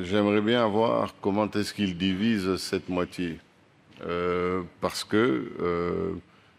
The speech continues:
je vais donner un exemple. Euh, aujourd'hui, euh,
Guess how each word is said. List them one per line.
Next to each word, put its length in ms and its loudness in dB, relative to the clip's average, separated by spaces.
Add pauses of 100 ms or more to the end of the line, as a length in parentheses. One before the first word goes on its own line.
(120)
je 120 -6
vais 100 4
donner 240 4
un 140 4
exemple. 500 0
Euh, 680 -2
aujourd'hui, 800 2
euh, 480 0